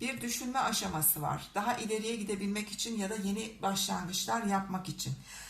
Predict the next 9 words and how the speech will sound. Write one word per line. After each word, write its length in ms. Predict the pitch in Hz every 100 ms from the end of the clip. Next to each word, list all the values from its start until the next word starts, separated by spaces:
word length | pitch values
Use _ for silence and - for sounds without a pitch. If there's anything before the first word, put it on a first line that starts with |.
| -
Ha, 140 | 226
belki 360 | 262 294 302 247
burada 280 | 330 339 330
biraz 340 | 277 240 233
tıkanıyorsunuz 760 | - - 220 214 190 - 196 196
bu 80 | 208
yeni 360 | 214 214 -
başlangıçları 880 | 202 196 - 196 185 190 - 185 175
yapmakta. 680 | 170 - 156 156 - -